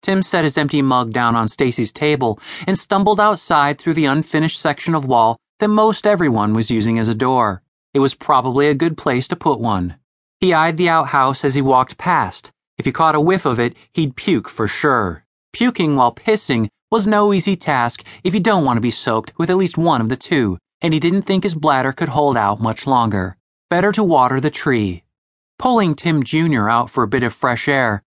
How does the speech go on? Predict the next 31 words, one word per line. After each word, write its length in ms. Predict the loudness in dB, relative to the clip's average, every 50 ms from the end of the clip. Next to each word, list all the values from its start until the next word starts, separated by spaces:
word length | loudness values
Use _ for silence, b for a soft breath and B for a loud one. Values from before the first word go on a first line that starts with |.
| _ _ _
he 220 | -4 -2 -2 0 0
aimed 320 | 0 0 2 2 2 0
at 80 | 0 0
the 80 | 0
knob 360 | 0 2 2 4 4 2 2 2
in 80 | 0
the 60 | -2
tree 280 | -2 -2 -2 -2 -2 -2
trunk 280 | 0 0 0 0 -2 -2 _ _ _ -2
that 100 | 0 0
he 100 | 0 0
hadn't 460 | -2 -2 0 0 0 0 0 -2 -2
yet 220 | -2 -2 -2 -2 -2
reached. 500 | -2 0 0 -2 -4 -6 -10 -18 -20 -20 _ _ _ _ _
His 180 | -4 -4 -2 -2
tank 300 | -2 -2 -2 -2 0 -2
was 120 | -2 -4
full. 540 | -2 0 0 2 2 2 2 0 -2 -4 -8 _ _ _ _ -6
Today 580 | -4 -4 -2 0 0 0 0 0 0 -2 -2 -4 _ _ _ -4
could 160 | -4 -4 -2
be 160 | 0 0 0
the 140 | 0 0 -2
day. 580 | -2 0 -2 0 0 -2 -2 -4 -4 -6 -10 _ _ _ _ _ _ _ _ _ _ _ -2
"Pardon 320 | 2 4 4 4 2 2
me, 140 | 2 0 0
sir." 600 | 0 -2 0 0 2 2 2 4 4 2 2 0 _ _ _ _ _ _
"Jesus 460 | -8 -4 -2 0 0 0 -2 -4 -6 -8
Christ!" 800 | -10 -12 -8 -2 2 2 4 4 2 0 -2 -6 -12 -16 -18 -20 _ _ _ _ -6
Tim 240 | -2 -2 0 0 0
looked 240 | -2 -2 -2 -2
up. 220 | -2 -2 -2 -4